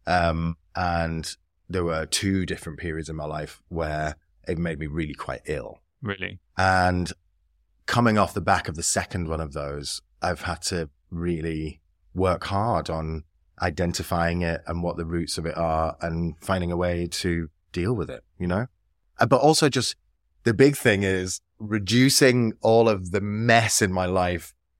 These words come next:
Speaker 1: that is the baseline anxiety, all
Speaker 2: Yeah.
Speaker 1: of the things that I constantly worry about all the time.
Speaker 2: Mm-hmm.
Speaker 1: Try and make those things as simple as possible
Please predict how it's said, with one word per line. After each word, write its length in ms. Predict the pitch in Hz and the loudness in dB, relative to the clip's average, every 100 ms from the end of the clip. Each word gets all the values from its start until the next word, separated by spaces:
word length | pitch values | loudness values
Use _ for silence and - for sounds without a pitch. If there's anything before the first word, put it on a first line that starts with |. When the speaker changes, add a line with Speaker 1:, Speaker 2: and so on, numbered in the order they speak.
| - | -2
Speaker 1:
that 220 | 104 98 | 0 2
is 320 | 101 95 - - - | 2 0 -4 -10 -2
the 140 | 101 | -2
baseline 760 | 85 107 117 - 117 98 90 | 2 4 6 6 4 4 2
anxiety, 760 | 82 85 80 78 76 87 71 87 _ - | -2 -4 -6 -6 -6 -8 -8 -14 _ 2
all 60 | 110 | 6
Speaker 2:
Yeah. 220 | 127 110 | 8 8
Speaker 1:
of 40 | |
the 100 | 113 | 6
things 260 | - 107 104 | 4 2 2
that 80 | 101 | -2
I 80 | |
constantly 500 | - 113 113 - 98 | 0 0 2 0 -2
worry 200 | 92 92 | 0 2
about 200 | 87 90 | 2 0
all 140 | 92 92 | 0 0
the 80 | 87 | 0
time. 440 | 92 92 71 80 113 | 0 0 0 -6 -8
Speaker 2:
Mm-hmm. 300 | 110 101 95 | -4 -2 0
Speaker 1:
Try 240 | 104 139 | 4 6
and 100 | 143 | 6
make 180 | 127 110 | 4 4
those 160 | 101 - | 0 -2
things 200 | 95 87 | -4 -4
as 100 | - | -4
simple 320 | 101 87 92 | -4 -4 -6
as 100 | - | -8
possible 580 | 92 80 80 76 73 | -8 -6 -8 -8 -10